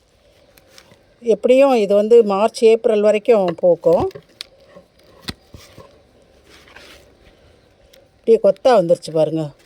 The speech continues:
ஒரு பூவுல இருந்தது தான் அப்படியே கொத்தா வந்துருச்சு. எவ்வளவு வேர் விட்டு எவ்வளவு அருமையா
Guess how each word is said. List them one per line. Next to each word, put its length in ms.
ஒரு 240
பூவுல 320
இருந்தது 380
தான் 260
அப்படியே 460
கொத்தா 260
வந்துருச்சு. 480
எவ்வளவு 520
வேர் 280
விட்டு 280
எவ்வளவு 420
அருமையா 880